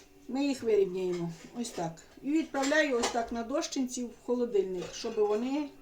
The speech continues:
з годинку постояли, примерзли трохи. А тоді будемо далі з ними займатися. Так, ну а сьогодні ось так виглядають мої сирки. Бачите як?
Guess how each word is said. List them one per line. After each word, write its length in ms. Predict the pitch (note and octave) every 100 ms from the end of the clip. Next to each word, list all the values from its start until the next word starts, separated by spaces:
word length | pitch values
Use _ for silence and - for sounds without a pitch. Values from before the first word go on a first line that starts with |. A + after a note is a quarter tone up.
| -
з 40 |
годинку 460 | A#3+ A3+ C#4+ C4+ A3+
постояли, 540 | A3 G#3 B3+ C4 A3+
примерзли 680 | G#3+ A3 A#3+ A#3 G3+ F#3 F3
трохи. 380 | E3 E3 - - - - - - - - - - -
А 160 | D#4
тоді 400 | D#4+ C#4 B3 C4+
будемо 320 | C4+ B3 C4+
далі 260 | C4+ C#4+ C4+
з 60 | A3+
ними 260 | G#3+ G3+
займатися. 680 | F#3+ G3+ F#3 F3 - - E3 - _ _ - - - -
Так, 200 | B3+ - -
ну 80 | D4
а 120 | C#4+
сьогодні 460 | B3 D4 D#4+ C#4 G#3 - - _ -
ось 160 | C4 B3+
так 240 | B3+ B3
виглядають 480 | A3 A#3 A#3 B3 A3+
мої 380 | A3 A3 A#3+ B3 -
сирки. 460 | - - G#3+ - G#3 E3 - - - - - - - - - - - - - _ -
Бачите 480 | - G#4 - - G#3+
як? 160 | D#3+